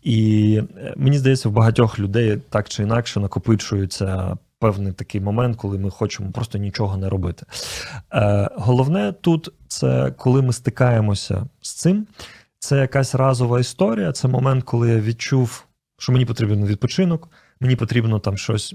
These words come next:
трошки там, да, десь полінуватися декілька годин на дивані. Або це стан, коли я кожен день себе зрушую з місця. Це стан, коли я кожен день з супротивом. Це стан, коли я кожен день ненавиджу цю дорогу на роботу, цю роботу, цих людей. Тобто,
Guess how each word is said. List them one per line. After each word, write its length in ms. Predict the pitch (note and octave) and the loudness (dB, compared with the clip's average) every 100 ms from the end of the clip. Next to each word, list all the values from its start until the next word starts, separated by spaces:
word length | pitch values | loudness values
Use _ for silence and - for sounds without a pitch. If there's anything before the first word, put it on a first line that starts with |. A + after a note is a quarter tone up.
| - | -14
трошки 360 | - A#2 A2 G#2+ | -2 0 0 -2
там, 180 | G#2 G2+ | -2 0
да, 140 | B2 | 0
десь 200 | G#2+ G2+ | 0 -6
полінуватися 800 | - C3+ B2 B2 B2 G3 F3+ D#3+ | 0 2 4 2 2 0 0 0
декілька 320 | D#3 D3 C#3 B2+ | 0 2 2 2
годин 340 | A#2+ B2 B2 | 4 2 2
на 80 | A2+ | 2
дивані. 420 | A2+ A2+ G#2+ G2+ - - - - - | 4 4 2 0 -6 -20 -20 -20 -2
Або 260 | C3 B2 F3+ | -2 0 -2
це 220 | - D#3+ | 0 -2
стан, 420 | - - G3+ A3 | -2 -4 -2 -2
коли 320 | - C3+ D3 | 0 2 2
я 120 | C#3+ C#3 | 0 -4
кожен 580 | - - D3 A2+ A2 | -6 2 2 2 0
день 200 | G2+ G#2 | 0 -2
себе 320 | G2 G#2+ G2 G2+ | -4 -4 -2 0
зрушую 460 | G2+ G2 - G2 | 2 0 -2 -4
з 80 | F#2 | -2
місця. 340 | F#2 F2 - | -4 -6 -8
Це 200 | - - | -6 -4
стан, 280 | A#2 D3 D3+ | -2 0 -2
коли 220 | - B2+ | 0 0
я 80 | A#2+ | 0
кожен 480 | A#2 - C3+ A2+ G#2+ | -2 2 2 2 0
день 200 | G2+ G#2 | -2 -2
з 200 | - G#2+ | -2 -4
супротивом. 680 | - G#2+ - G2+ - F#2+ G2 | 2 2 4 2 2 -4 -4
Це 120 | - | -6
стан, 240 | - D3+ | -2 -2
коли 220 | C#3+ B2 B2 | -2 -2 -2
я 100 | A#2 - | -4 -4
кожен 360 | D3 C3+ A#2 G#2+ | 0 2 2 2
день 220 | G#2+ G2+ | 0 0
ненавиджу 640 | G2+ G#2 G2 F#2+ F#2+ G2+ - - - - B2 | 0 0 0 -2 -2 -6 -8 -20 -14 -6 0
цю 140 | A#2+ | 2
дорогу 320 | A2 A2 G#2 | 4 4 4
на 100 | G#2+ | 2
роботу, 480 | A#2+ C3+ F3+ D#3 B2+ | 2 2 0 2 0
цю 180 | - G#2+ | 0 0
роботу, 380 | G#2 C3+ D3 A2+ | 2 2 2 0
цих 220 | G#2+ A2+ | -2 0
людей. 260 | G2 F#2 - - | -2 -2 -8 -16
Тобто, 280 | - A#2+ - | -10 -4 -6